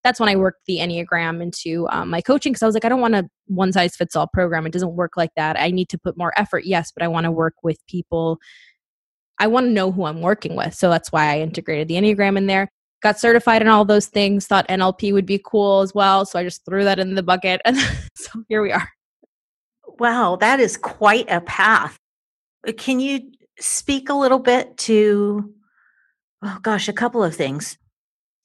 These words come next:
Speaker 2: I mean, growing up with constant depression and how that led you really to looking for your own solutions and answers.
Speaker 1: Mm.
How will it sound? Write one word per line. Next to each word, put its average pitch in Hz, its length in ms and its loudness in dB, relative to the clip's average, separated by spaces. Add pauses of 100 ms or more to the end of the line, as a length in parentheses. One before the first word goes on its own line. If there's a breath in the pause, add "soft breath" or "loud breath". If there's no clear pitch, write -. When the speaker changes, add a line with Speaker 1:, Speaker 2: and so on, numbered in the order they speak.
(100)
Speaker 2:
I 202 40 -12
mean, 196 140 -2
growing 208 380 0
up 190 260 -2
with 175 440 -8 (200)
constant 180 500 -2
depression 165 760 -4 (720)
and 160 640 -6 (800)
how - 220 0
that 262 180 2
led 170 440 0
you 156 220 -2
really 165 640 -2 (480)
to 196 180 -2
looking 196 340 2
for 185 240 0
your 170 240 0
own 175 460 0 (540)
solutions 185 680 -2
and 165 200 0
answers. 208 640 -2 (600)
Speaker 1:
Mm. 196 460 -4